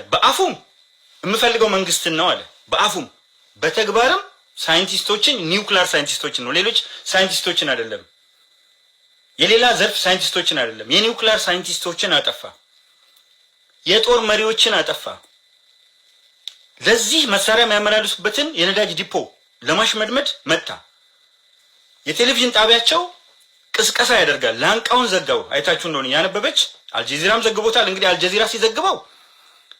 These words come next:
የሙስሊም አገር ጣቢያ ስለሆነ ቅዱስ ነው። እኛ ስንናገረው ግን እርኩስ ነው። ዩ ሲ የነሱ ዲ-፣ የኔና የነሱ ዲፈረንስ ይሄ ነው። ሙስሊሞች አይደሉም እነዚህ ሰዎች። የማትሸወዱት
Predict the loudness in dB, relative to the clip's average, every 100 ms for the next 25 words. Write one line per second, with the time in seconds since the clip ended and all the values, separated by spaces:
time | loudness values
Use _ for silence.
0 | -2 0 2 2 0 0 2 2 0 0
1 | 2 2 2 2 2 -2 -6 -4 -2 0
2 | -2 -2 -12 _ _ _ _ _ _ _
3 | _ 0 2 4 2 2 2 2 2 0
4 | -2 -4 -4 -2 -2 -4 -6 _ _ _
5 | _ _ -2 -2 2 2 2 2 0 -2
6 | -6 -10 -8 -2 0 0 0 0 0 0
7 | -2 -2 -2 -2 -6 -8 -8 -4 -2 -2
8 | 0 2 0 -4 -20 _ _ _ _ _
9 | _ _ _ _ _ -4 2 2 2 -4
10 | -2 0 2 0 2 0 0